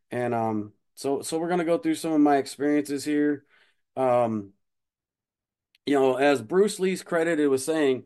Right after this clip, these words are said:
you know, "Someone who's had a year of boxing and grappling skills will do far much better than a traditional martial artist." At least, you know, coming from the, the sixties, seventies at the time.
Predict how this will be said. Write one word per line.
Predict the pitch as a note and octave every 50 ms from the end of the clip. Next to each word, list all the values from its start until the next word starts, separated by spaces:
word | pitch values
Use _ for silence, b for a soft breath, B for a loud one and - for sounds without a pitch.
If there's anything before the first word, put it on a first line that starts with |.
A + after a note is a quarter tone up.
| b b b b b b
you | b B2+
know, | C3
"Someone | C3 - G3 G#3 G#3+ G#3 G3+
who's | G3 F3+ D3+
had | F3 E3+ D#3+
a | D3
year | C3+ C#3 D#3+ E3+ E3+
of | D#3+ C3+
boxing | C3 C#3+ C#3+ C#3+ D3+ D3 - D#3 C#3 C3+
and | B2+ A#2+
grappling | G2 B2 C3 C3+ C#3 C#3 - B2+ B2 A#2+
skills | - - C3 A#2+ A#2 A#2 A2 G#2
will | A#2 A#2
do | A2 C3 C#3 C3+ C3 B2+
far | B2 - - - D3 D3+ D#3 D#3 D#3
much | D3+ D3 C#3 C3 B2 A2 - - - A2+ A2
better | C3+ C3+ C3 B2 A#2+ A#2
than | G#2+ G#2+ A2+ A2+
a | A2 G#2+
traditional | - - B2 A#2 B2 A#2+ - B2 A#2+ A#2
martial | A#2 A#2+ A#2 A2+ - - A2 A2+
artist." | A2+ A2+ A2 A2 A2 G#2+ - _ b b b b b b b b
At | b F3
least, | F#3+ G3+ G3+ F#3+ G3 -
you | F#3 F3
know, | D#3+ D3 C#3+ C3+ C3+ B2+ G#2+ A2+ A#2+ A2
coming | - D3+ C#3+ C#3+ C3+ C3
from | C3 C3+ C3 B2
the, | A#2+ A#2 A2 A2 G#2+ G#2 F#2 F2 G#2+
the | A2 A2
sixties, | G#2+ - - G2 - - C3+ A2+ -
seventies | F#3+ F#3+ G3+ F3+ D#3 C#3+ C3 B2
at | A2+
the | B2
time. | A#2+ - D3+ C#3 C3+ C3 B2 B2+ B2+